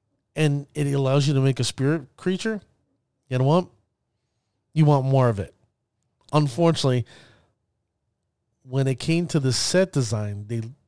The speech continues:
very, Wizards didn't create a lot. So the ones that are in there and the ones that have not, that are,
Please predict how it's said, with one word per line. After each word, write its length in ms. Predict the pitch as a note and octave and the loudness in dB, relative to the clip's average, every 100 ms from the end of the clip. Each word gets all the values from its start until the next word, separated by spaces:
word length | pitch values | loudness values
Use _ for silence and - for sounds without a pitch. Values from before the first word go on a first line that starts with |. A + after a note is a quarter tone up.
| _ _ _ _ | _ _ _ _
very, 360 | D3 E3 G3 G3 _ _ _ | -8 -4 -4 -8 _ _ _
Wizards 400 | - D#3+ E3 D#3+ - _ _ _ _ _ _ _ _ - | -8 -6 -4 -10 -16 _ _ _ _ _ _ _ _ -12
didn't 260 | C#3+ - _ _ _ _ | -10 -10 _ _ _ _
create 320 | - D3 A#2+ | -8 -4 -4
a 60 | G#2 | -4
lot. 680 | G#2 F#2+ F2 A1+ - - _ _ _ _ _ _ _ _ _ _ _ _ _ _ _ _ _ _ _ _ _ _ _ _ | -6 -8 -10 -14 -20 -20 _ _ _ _ _ _ _ _ _ _ _ _ _ _ _ _ _ _ _ _ _ _ _ _
So 200 | - D#3+ | 0 2
the 120 | D3+ C#3 | 4 4
ones 260 | D3 E3+ | 2 4
that 100 | F3 | 4
are 200 | E3 E3 | 4 4
in 200 | G#3 G3 | 2 0
there 400 | B2+ G2+ E2+ F2+ _ _ _ _ _ _ _ _ _ _ _ _ _ _ _ | -2 -4 -8 -16 _ _ _ _ _ _ _ _ _ _ _ _ _ _ _
and 140 | D3 | 2
the 60 | D3 | 4
ones 240 | C#3 D3 | 4 2
that 120 | C#3+ B2+ | 2 2
have 300 | C3+ C3 B2+ | 2 0 0
not, 380 | C#3 D#3 E3 - | 0 2 0 -4
that 580 | D#3 C#3 C3+ D3+ C#3+ B2 | -10 -10 -8 -6 -4 -4
are, 140 | B2 | -4